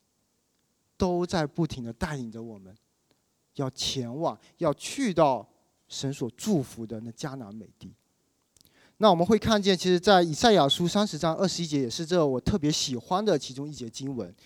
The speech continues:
他说：“你或向左，或向右，你必听见后边有声音说，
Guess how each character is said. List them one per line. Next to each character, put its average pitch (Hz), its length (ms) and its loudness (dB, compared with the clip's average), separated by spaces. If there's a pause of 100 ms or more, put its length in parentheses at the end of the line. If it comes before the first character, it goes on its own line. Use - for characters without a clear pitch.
(140)
他 170 100 -4
说 180 260 2 (280)
：“你 147 140 -2
或 226 260 6
向 196 360 0
左， 117 300 -6 (220)
或 - 180 2
向 165 320 0
右， 143 300 2 (380)
你 139 160 -8
必 202 180 0
听 220 480 -2
见 190 300 0 (200)
后 214 240 4
边 156 300 2
有 123 140 -4
声 175 260 -4
音 185 160 -4
说， 113 340 -8